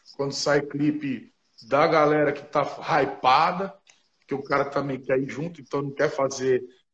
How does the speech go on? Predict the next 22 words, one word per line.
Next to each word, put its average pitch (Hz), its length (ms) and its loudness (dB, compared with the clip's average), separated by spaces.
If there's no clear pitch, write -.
react. 123 540 2
Até 120 280 0
agradecer 165 580 2
de 143 100 -6
público 147 460 -6
aqui 147 340 -6
o 151 220 -2
Zetre, 143 540 0
que 160 120 -12
fez 143 460 -4
o, 127 220 -8
o 123 220 -8
react 131 440 -4
da 120 140 -12
Cor 135 200 -6
dos 117 220 -10
Anjos, 147 340 -4
quando 120 280 -12
nós 120 180 -10
lançamos 120 440 -10
o - 20 -20
clipe, 135 400 -14